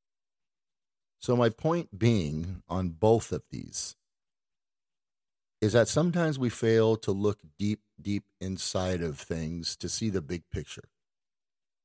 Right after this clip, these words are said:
We spend all our time and effort trying to get these people out of prison that we hold to a higher standard for some reason. I'm telling you right now, the only reason that they want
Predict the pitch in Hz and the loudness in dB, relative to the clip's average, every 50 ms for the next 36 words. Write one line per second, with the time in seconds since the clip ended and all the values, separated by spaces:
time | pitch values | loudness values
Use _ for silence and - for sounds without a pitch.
0 | _ _ _ _ - 98 104 - - - 107 107 104 101 101 104 120 131 131 - | _ _ _ _ -2 -2 -2 0 2 2 4 6 6 6 6 6 6 4 4 2
1 | - 127 123 117 113 104 104 101 95 - 85 - - - 101 101 95 87 98 98 | 2 4 4 6 6 6 4 4 2 0 -4 -4 0 0 2 2 2 2 0 -2
2 | - - 87 85 - - _ - - 107 107 - 85 82 76 76 - _ _ _ | -2 -2 -6 -6 -8 -10 _ -4 -2 -2 -2 0 -2 -2 -2 -2 -4 _ _ _
3 | _ _ _ _ _ - 90 92 87 - - - 113 104 95 87 87 80 78 80 | _ _ _ _ _ -2 -2 -2 -2 -2 0 2 4 4 4 2 0 -2 -2 -4
4 | - _ _ _ _ _ _ _ _ _ _ _ _ _ _ _ _ _ - 98 | -6 _ _ _ _ _ _ _ _ _ _ _ _ _ _ _ _ _ 0 2
5 | 95 - 92 101 110 117 117 123 113 - - 110 113 113 110 101 92 85 78 - | 2 2 4 4 4 4 4 2 2 2 4 6 8 8 8 6 4 2 -2 -6
6 | - - - 98 87 85 85 85 82 78 80 78 76 - - 95 98 101 98 95 | -6 -4 -2 -2 -2 0 -2 -2 -4 -4 -6 -6 -8 -6 -2 0 2 2 2 2
7 | 90 87 - - - - - 98 90 92 90 80 82 - - - - - - - | 0 -2 -2 -4 -6 -6 -4 -2 -2 -2 -2 -4 -6 -10 -12 -12 -14 -12 -10 -10
8 | - 65 64 65 69 - - - - _ _ _ _ _ _ _ _ _ _ _ | -10 -10 -10 -12 -14 -16 -18 -20 -20 _ _ _ _ _ _ _ _ _ _ _
9 | _ _ _ _ _ _ _ _ _ _ _ _ _ _ _ _ _ _ _ _ | _ _ _ _ _ _ _ _ _ _ _ _ _ _ _ _ _ _ _ _
10 | _ - - - 95 92 87 85 82 90 87 82 87 90 87 82 76 76 78 92 | _ -6 0 0 2 2 2 0 -2 -2 -2 -2 -2 -2 -2 -4 -4 -4 -4 -2
11 | 92 90 87 90 85 - 90 82 85 82 - 90 90 87 87 87 87 82 | -2 -2 -2 -4 -4 -4 -4 -4 -4 -4 -4 -4 -4 -4 -4 -4 -4 -6